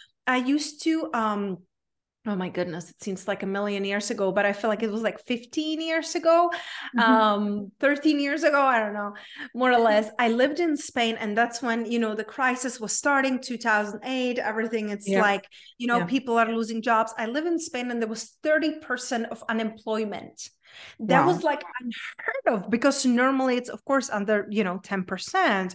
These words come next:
Speaker 2: Yes.
Speaker 1: And it was thirty percent, and everybody was, like, let's, let's go back. Not everybody. Most people were freaking out. Most people were scared. And there were still people who were like, "Okay, what can I do?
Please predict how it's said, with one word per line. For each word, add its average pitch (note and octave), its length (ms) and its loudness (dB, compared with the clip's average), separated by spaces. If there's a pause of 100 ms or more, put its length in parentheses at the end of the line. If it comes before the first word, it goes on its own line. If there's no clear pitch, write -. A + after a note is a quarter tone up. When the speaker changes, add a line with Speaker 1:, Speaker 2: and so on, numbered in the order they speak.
(160)
Speaker 2:
Yes. E3+ 160 -8 (320)
Speaker 1:
And B3 240 0 (200)
it B3+ 160 4
was C4 220 -2
thirty B3 300 2
percent, C4 560 -4
and G#3+ 160 -4
everybody A#3 480 2
was, A3+ 200 -2
like, G#3 300 0 (960)
let's, A#3 460 -2
let's A3 580 -4
go A#3+ 120 0
back. - 340 -2 (180)
Not B3+ 160 2
everybody. F#3 520 2 (260)
Most C#4 500 6
people D#4 360 6
were A#3 200 4 (100)
freaking A#3 300 -2
out. G3 280 -2
Most D#4 340 0
people C4 320 -2
were G#3 120 -4
scared. G3 600 -2 (420)
And D4+ 300 4
there A3+ 100 4
were G#3+ 140 0
still C4+ 380 -2
people C4 520 -2
who A3 160 -4
were A3+ 160 4
like, G#3 260 0
"Okay, A3+ 240 -4
what A3 360 -4
can G#3+ 300 -6
I G3 200 2
do? F3+ 440 -6